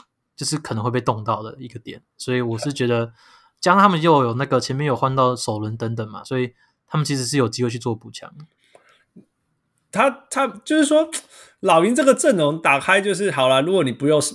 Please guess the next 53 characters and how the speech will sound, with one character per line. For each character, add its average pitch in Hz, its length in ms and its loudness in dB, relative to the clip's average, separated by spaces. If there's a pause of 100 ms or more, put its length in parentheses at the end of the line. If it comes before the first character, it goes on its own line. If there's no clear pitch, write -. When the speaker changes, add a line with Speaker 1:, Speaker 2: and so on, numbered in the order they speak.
Speaker 2:
如 185 120 2
果 165 100 2
你 123 60 -2
不 123 120 -4
受 147 240 0
伤 135 220 0
的 127 100 -4
话， 120 440 0
那 143 140 -2
就 131 120 -4
真 127 160 -4
的 120 40 -2
是 120 60 -6
太 120 160 0
多 110 220 -4
人， 135 240 -14
包 139 140 4
括 151 120 4
你 113 120 -2
把 104 220 -4
那 120 120 -8
个 - 380 -6 (500)
Cam 139 200 -2
Reddish 123 360 -4
解 101 120 -8
决 101 140 -10
掉 107 200 -4
也 107 100 -10
是 - 140 -14
一 131 80 -12
样， 131 180 -10
因 135 120 -6
为， 131 80 -4
因 143 120 -6
为 135 160 -2
说 - 160 -6
真 123 160 -6
的， 113 200 -8
什 117 120 -16
么 113 360 -12
Gallo-，Gallo 123 1200 -2
啊， 113 140 0
Bogdanovich、 117 760 -6
T 143 240 0
L 120 160 0
C 117 340 -2
啊， 107 240 0
Hunter 120 540 -6
啊， 107 160 -8 (760)
you 117 100 -12
know， 101 200 -12
这 160 100 -6
些， 143 320 -2